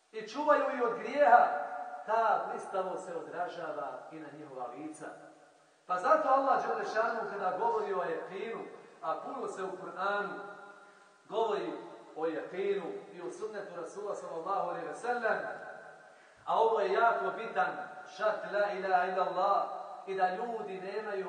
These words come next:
ovih predrasuda, onda bi vidjeli kako se ljudi ovoga dina drže.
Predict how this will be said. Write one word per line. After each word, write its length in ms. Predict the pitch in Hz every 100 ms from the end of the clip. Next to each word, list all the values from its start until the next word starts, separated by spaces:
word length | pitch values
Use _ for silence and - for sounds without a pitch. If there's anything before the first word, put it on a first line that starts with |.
| 185
ovih 220 | 202 185 165
predrasuda, 960 | 175 202 180 170 170 165 151 147 - - - 151
onda 480 | 170 185 165 156 -
bi 200 | - 196
vidjeli 380 | 190 202 165 165
kako 280 | 175 -
se 180 | - 147
ljudi 560 | 151 147 160 143 131 - - -
ovoga 560 | 156 190 - 127 123 127
dina 240 | 147 156 143 -
drže. 260 | 135 143